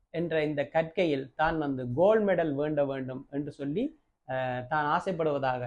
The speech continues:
அந்த டயரியில் கடைசியாக அவர் எழுதியிருக்கின்றார். ஆகவே இந்த போராட்டங்கள், இந்த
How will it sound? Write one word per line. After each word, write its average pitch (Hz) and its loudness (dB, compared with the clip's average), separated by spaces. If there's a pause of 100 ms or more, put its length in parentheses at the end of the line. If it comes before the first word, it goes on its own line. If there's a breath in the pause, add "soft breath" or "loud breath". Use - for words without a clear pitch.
(180)
அந்த 139 -2
டயரியில் 151 4
கடைசியாக 135 -4
அவர் 139 -6
எழுதியிருக்கின்றார். 131 -10 (420)
ஆகவே 147 4 (320)
இந்த 139 -4
போராட்டங்கள், 151 4 (280)
இந்த 139 -4